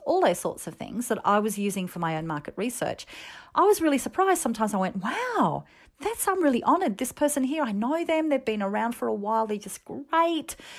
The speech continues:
That's gonna be so much fun to have a talk to them." And I did find that, um, 'cause one of the things I said is, "I'm just so excited that, you know, we get to chat." Um,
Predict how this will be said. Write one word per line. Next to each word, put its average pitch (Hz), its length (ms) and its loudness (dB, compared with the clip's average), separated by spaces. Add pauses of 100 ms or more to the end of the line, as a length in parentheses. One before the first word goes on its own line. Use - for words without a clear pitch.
(120)
That's 269 200 -4
gonna 240 160 2
be 240 80 -4
so 269 600 0
much - 280 0
fun 294 500 2
to 220 160 0
have 208 160 2
a 208 60 -8
talk 277 340 -2
to 254 100 -6
them." 165 220 -6 (560)
And 269 380 4
I 262 140 6
did 339 280 0
find 311 640 -2 (220)
that, 226 420 0
um, 202 380 -2
'cause 240 180 -2
one 254 140 4
of 240 100 4
the 233 60 0
things 214 320 -2
I 165 80 2
said 330 260 0
is, 202 180 -2
"I'm 269 180 0
just - 160 -2
so 262 160 2
excited 185 440 0
that, - 180 -8 (120)
you 214 100 -4
know, 160 140 -6
we 196 120 -2
get 208 180 -6
to - 100 -16
chat." - 460 -6 (500)
Um, 214 540 2